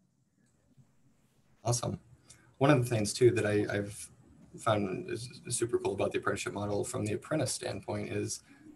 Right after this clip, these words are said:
right, you, like you're saying, you graduate from college, you have student debt,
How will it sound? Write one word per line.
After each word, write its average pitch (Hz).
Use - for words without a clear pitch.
right, -
you, 110
like 101
you're 104
saying, -
you 101
graduate 107
from 104
college, 101
you 120
have 104
student 104
debt, 104